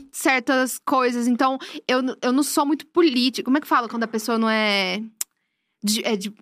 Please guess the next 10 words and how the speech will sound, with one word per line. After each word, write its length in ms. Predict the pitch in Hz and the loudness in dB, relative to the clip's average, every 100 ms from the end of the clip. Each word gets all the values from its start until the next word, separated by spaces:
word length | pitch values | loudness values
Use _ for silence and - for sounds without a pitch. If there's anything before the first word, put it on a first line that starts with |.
| - | -8
é, 640 | 226 202 196 190 190 208 214 - - - _ _ _ - | -2 0 0 -2 -4 -6 -10 -14 -20 -20 _ _ _ -4
é, 160 | 180 | -2
diplomata? 540 | 220 - - 226 480 - | -2 -6 -8 -6 -8 -8
Não, 80 | 254 | -8
diplomata 360 | - - 554 | -6 -6 -4
é 20 | 622 | -6
um 40 | |
chocolate. 720 | - - 807 539 - - - - - | -4 -2 0 0 -2 -4 -8 -6 -2
<laughs> 1800 | 285 - - - - - 659 - - 523 427 - 453 - - - 762 554 | 0 2 2 2 2 2 4 2 4 2 4 4 4 2 -2 -4 -2 0
Não! 460 | 381 466 480 311 | 4 6 6 4